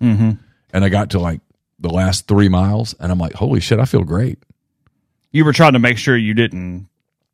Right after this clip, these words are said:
Speaker 2: Well,
Speaker 1: conk out.
Speaker 2: I didn't bonk the way I did once in Chicago, where I got to, like, twenty-two miles and suddenly I'm
Speaker 1: You couldn't do anything?
Speaker 2: I, well, suddenly I'm, like, cramping and
Speaker 1: Yeah.
Speaker 2: the salt's all over my arms.
Speaker 1: Did you do a lot of gels?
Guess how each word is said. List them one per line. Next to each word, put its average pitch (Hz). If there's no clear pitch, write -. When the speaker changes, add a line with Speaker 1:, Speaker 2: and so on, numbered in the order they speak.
Speaker 2:
Well, 95
Speaker 1:
conk 123
out. 104
Speaker 2:
I 95
didn't 85
bonk 104
the -
way 87
I 82
did 82
once 87
in 80
Chicago, 98
where 78
I 80
got 85
to, 90
like, -
twenty-two 90
miles 87
and 82
suddenly 85
I'm 73
Speaker 1:
You -
couldn't 101
do 95
anything? 95
Speaker 2:
I, 101
well, 95
suddenly 110
I'm, 85
like, 80
cramping 92
and 73
Speaker 1:
Yeah. 92
Speaker 2:
the -
salt's -
all 87
over 90
my 82
arms. 90
Speaker 1:
Did -
you 139
do 165
a -
lot 123
of 92
gels? 120